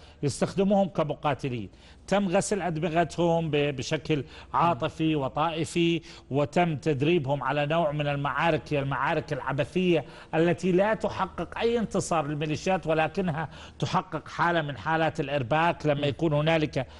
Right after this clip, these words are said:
Speaker 1: جيش نظامي هو التحالف والشرعية مقابله ميليشيا.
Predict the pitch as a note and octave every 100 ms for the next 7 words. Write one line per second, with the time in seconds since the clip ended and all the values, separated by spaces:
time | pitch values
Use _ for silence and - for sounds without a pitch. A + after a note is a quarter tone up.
0 | - - C3 F3+ E3+ D#3 D#3 D3+ E3 D#3
1 | B2+ C#3+ D3 B2+ D#3 D3 D3 B2+ C#3 C3
2 | D#3+ F#3 F3 D3+ - E3 E3 E3+ E3 C3
3 | C#3 - - - - D#3+ E3 G#3 - D3
4 | A#2+